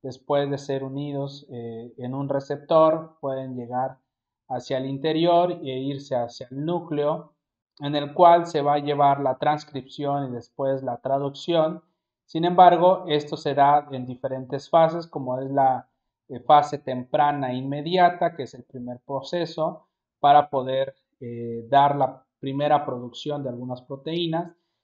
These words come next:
y luego se da la etapa, eh, temprana,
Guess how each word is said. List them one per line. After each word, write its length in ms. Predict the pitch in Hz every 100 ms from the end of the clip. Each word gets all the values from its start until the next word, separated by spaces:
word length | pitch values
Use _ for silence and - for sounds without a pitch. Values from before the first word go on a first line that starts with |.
| _
y 60 | 139
luego 300 | 147 156 156
se 140 | 151
da 200 | 139 143
la 160 | 143 135
etapa, 760 | - 131 127 139 131 131 - _
eh, 440 | 120 117 117 113 -
temprana, 840 | 151 151 196 180 175 196 220